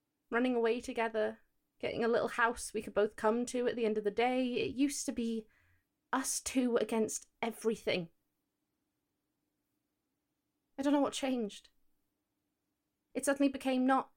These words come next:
us two against everyone else, but Frankie against the non-believers and me behind her, ready to back her up no matter what. God, we got into some shouting matches sometimes.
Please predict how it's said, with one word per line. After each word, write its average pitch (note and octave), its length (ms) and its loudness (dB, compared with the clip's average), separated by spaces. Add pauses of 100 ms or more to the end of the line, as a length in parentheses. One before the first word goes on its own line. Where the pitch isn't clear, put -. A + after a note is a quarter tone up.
(520)
us C#4+ 220 0
two C4 300 2
against A3 440 0
everyone A#3 340 0
else, C#4+ 340 2
but G#3 200 2 (120)
Frankie A#3+ 600 2
against G3+ 360 -2
the G3+ 80 4
non-believers A3 1040 2
and F#3 260 0
me C4 260 2
behind A#3+ 520 -2
her, E3+ 220 0 (400)
ready A3 160 2
to G#3+ 140 2 (120)
back G#3+ 220 0
her G#3+ 140 4
up - 260 0
no G3 80 -4
matter G3 180 2
what. F3+ 320 0 (2000)
God, A3 280 0
we G#3+ 120 0
got G#3 180 2
into F#3+ 160 -6
some F#3 160 -6
shouting - 600 -4
matches - 380 -6
sometimes. F3+ 600 -4